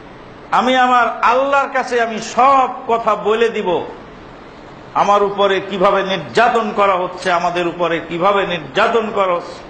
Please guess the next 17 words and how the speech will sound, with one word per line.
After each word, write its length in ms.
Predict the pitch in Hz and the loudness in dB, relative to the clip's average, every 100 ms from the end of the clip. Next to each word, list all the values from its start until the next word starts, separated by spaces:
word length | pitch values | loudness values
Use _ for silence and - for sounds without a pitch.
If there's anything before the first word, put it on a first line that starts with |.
| - - - - - - - - | -20 -20 -20 -20 -20 -20 -20 -4
সমস্ত 560 | - 285 294 285 - - | 0 2 2 -2 -6 0
অভিযোগ 600 | 269 247 254 277 294 277 | 4 4 2 2 2 2
আমার 300 | 285 233 226 | 0 2 2
আল্লাহর 500 | 208 208 233 269 269 | 2 0 2 2 2
কাছে 200 | 233 220 | -2 -2
আমি 180 | 208 180 | -4 -4
তুলে 220 | - 180 160 | -4 -2 -2
ধরব।" 200 | 135 - - - - - - - - - - - - - - - - - - - | -6 -10 -16 -20 -20 -20 -20 -20 -20 -20 -20 -20 -20 -20 -20 -20 -20 -20 -16 -2
ইয়াকুব 440 | 202 226 226 277 | 2 2 2 2
আলাইহিস 300 | 277 277 269 | 4 2 0
সালাম 400 | 277 277 277 277 | 0 2 2 0
বললেন, 480 | 254 269 269 269 254 262 - - - - - - - - - - - - - - - - - - | 0 2 4 2 0 -4 -12 -16 -18 -20 -20 -20 -20 -20 -20 -20 -20 -20 -20 -20 -20 -20 -20 -2
"তোমরা 400 | 220 240 262 269 | 0 2 4 4
আমার 220 | 262 269 262 | 4 0 -2
ছেলে 580 | - 233 247 247 220 - - - - - - - - - - - - - - - - - - | -2 0 2 2 0 -4 -12 -16 -20 -20 -20 -20 -20 -20 -20 -20 -20 -20 -20 -20 -20 -20 -6
ব্ল্যাকমেলিং 840 | 147 233 247 226 262 277 277 269 | 2 2 2 2 2 2 0 -2
করে, 500 | - 254 240 214 220 | 0 2 4 2 -2